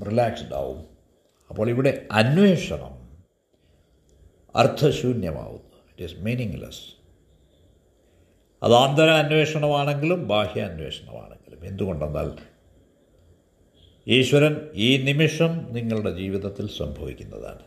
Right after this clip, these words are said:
God is happening in your lives right at this moment. സത്യം ഭാവിയിൽ എപ്പോഴെങ്കിലും ഉള്ളതാണെങ്കിൽ തീർച്ചയായും നിങ്ങൾ പരിഭ്രമിച്ചേ മതിയാവൂ.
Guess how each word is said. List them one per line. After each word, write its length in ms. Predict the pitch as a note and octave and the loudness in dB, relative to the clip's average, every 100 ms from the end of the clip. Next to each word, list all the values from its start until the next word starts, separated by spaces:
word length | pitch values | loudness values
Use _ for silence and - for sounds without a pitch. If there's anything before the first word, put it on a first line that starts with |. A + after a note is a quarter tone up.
| _ _ - | _ _ -4
God 120 | G2 | 0
is 140 | A2+ A2+ | 0 -2
happening 480 | F#2+ G2+ A#2+ G#2 | -4 -4 -2 -2
in 160 | G#2 G2 | -2 -4
your 200 | E2+ D2+ - - _ _ - | -4 -6 -8 -20 _ _ -2
lives 320 | G2 C3 C3 - - _ _ _ | 2 2 -2 -10 -20 _ _ _
right 360 | A#2+ A2+ C#3 D3 | 0 4 6 4
at 160 | E3 C3+ | 2 0
this 180 | D3 - E2+ | -4 -6 -8
moment. 380 | D2+ - - _ _ _ _ - _ _ - - - - _ _ _ _ _ _ _ _ _ _ _ _ _ _ _ _ _ _ - | -8 -10 -18 _ _ _ _ -20 _ _ -20 -20 -20 -20 _ _ _ _ _ _ _ _ _ _ _ _ _ _ _ _ _ _ -4
സത്യം 580 | - F3+ F3+ A#3 - A2+ | 4 4 8 6 6 2
ഭാവിയിൽ 480 | C3+ F3+ A3 A#3 | 4 4 4 4
എപ്പോഴെങ്കിലും 580 | E3 - F3 D#3 C3 A#2+ | 2 2 0 0 -2 -4
ഉള്ളതാണെങ്കിൽ 680 | G2 G2 D#2+ F2 - - - _ _ _ _ _ _ C#3 | -4 -4 -6 -10 -14 -20 -20 _ _ _ _ _ _ -4
തീർച്ചയായും 380 | C#3+ D3 C3+ | -2 2 0
നിങ്ങൾ 180 | G2+ G2+ | 0 -2
പരിഭ്രമിച്ചേ 680 | G2 G2 G2+ G2 A2 E2+ D2+ | -2 -2 0 -2 -2 -4 -8
മതിയാവൂ. 480 | - - - - | -8 -14 -14 -14